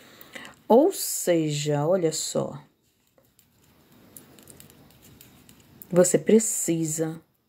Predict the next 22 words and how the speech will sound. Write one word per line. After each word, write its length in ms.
fazer 320
o 80
melhor, 800
porque 240
tem 340
alguém 680
aí 200
tentando 640
tirar 760
o 80
que 140
você 260
tem, 380
o 60
que 100
você 220
tá 120
conseguindo, 840
o 60
que 140
você 260
deseja. 800